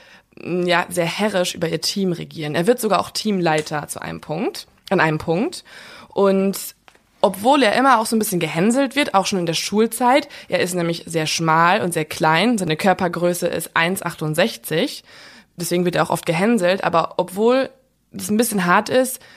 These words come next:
kämpft er sich trotzdem durch. Früher in der Schule wurde er immer Petit Fourniret genannt, also kleiner Fourniret. Und später als Chef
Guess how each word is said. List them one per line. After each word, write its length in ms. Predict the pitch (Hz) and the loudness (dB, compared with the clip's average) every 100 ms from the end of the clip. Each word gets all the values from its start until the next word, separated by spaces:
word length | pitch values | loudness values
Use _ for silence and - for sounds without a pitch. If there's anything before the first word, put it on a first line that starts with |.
| _ | _
kämpft 320 | - 202 202 | -2 -2 -2
er 60 | 196 | -4
sich 120 | 170 | -4
trotzdem 540 | - 160 - 170 170 | -6 -8 -4 -4 -4
durch. 460 | - 127 156 - - _ _ - - - 214 - | -6 -8 -8 -16 -20 _ _ -20 -20 -20 -20 -14
Früher 380 | - 254 277 | -4 4 4
in 80 | 214 | 6
der 80 | 185 | 2
Schule 640 | 196 - 285 190 175 233 - | 0 0 2 4 4 4 -2
wurde 280 | 196 185 180 | -4 2 2
er 80 | |
immer 200 | 175 180 175 | 4 2 0
Petit 580 | - 175 - 226 240 - | -2 -6 -2 -2 -2 -6
Fourniret 680 | - - 202 180 160 220 226 | -12 -4 0 2 2 2 0
genannt, 420 | 151 151 196 262 | -2 -2 -2 -2
also 200 | 165 156 | -4 -6
kleiner 320 | - 156 165 | -4 -4 -4
Fourniret. 640 | - 160 156 185 170 220 - - - - | -4 -4 -2 -2 -2 -4 -10 -18 -20 -8
Und 220 | 165 170 | -2 -2
später 640 | - 226 240 - 165 175 - | 0 -2 -2 0 0 0 0
als 200 | 156 - | -4 -2
Chef 280 | 214 247 | -2 -2